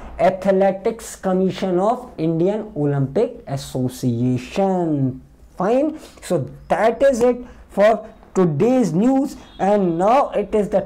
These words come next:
time for quiz। And today we are doing quiz in a different manner because we've taken this quiz from the Hindu newspaper। This quiz is asked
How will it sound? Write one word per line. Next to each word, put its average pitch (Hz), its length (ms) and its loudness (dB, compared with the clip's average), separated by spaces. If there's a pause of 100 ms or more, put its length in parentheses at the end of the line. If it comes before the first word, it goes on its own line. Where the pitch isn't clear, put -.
time 175 180 -2
for 156 220 0 (140)
quiz। 254 340 2 (140)
And 196 340 -4
today 277 460 2 (240)
we 208 160 2
are 226 120 8
doing 233 360 0
quiz 226 400 2 (100)
in 208 240 -2
a 190 220 2 (140)
different 180 560 0
manner 214 380 2
because 214 460 0
we've 240 440 2 (240)
taken 277 500 4
this 220 240 2
quiz 196 440 0 (240)
from 190 280 2
the 190 220 4
Hindu 165 380 0
newspaper। 175 720 0
This 185 200 -2
quiz 220 420 0
is 196 240 -2
asked 190 380 -2